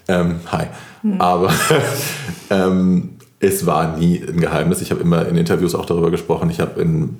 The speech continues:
Speaker 1: der ersten Fassung meines Buches, die ja zweitausendzwölf rausgekommen ist, drüber geredet. Ähm, ich hab, es gibt unzählige YouTube, äh, Videos, wo ich zu Gast bin bei Charlotte Würdig oder was weiß ich wo,
Speaker 2: Mhm.
Speaker 1: ähm, wo ich drüber spreche. Es war nie ein Geheimnis.
Speaker 2: Ja.
Speaker 1: So. Es wurde irgendwann als Outing empfunden, weil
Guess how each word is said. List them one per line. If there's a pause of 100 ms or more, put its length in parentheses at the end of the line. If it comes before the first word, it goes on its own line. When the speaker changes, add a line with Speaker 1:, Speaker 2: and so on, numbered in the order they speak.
Speaker 1:
der
ersten
Fassung
meines
Buches,
die
ja
zweitausendzwölf
rausgekommen
ist,
drüber
geredet.
Ähm,
ich
hab, (200)
es
gibt
unzählige
YouTube,
äh,
Videos,
wo
ich
zu
Gast
bin
bei
Charlotte
Würdig
oder
was
weiß
ich
wo, (140)
Speaker 2:
Mhm.
Speaker 1:
ähm,
wo
ich
drüber
spreche. (280)
Es
war
nie
ein
Geheimnis. (160)
Speaker 2:
Ja.
Speaker 1:
So. (680)
Es
wurde
irgendwann
als
Outing
empfunden,
weil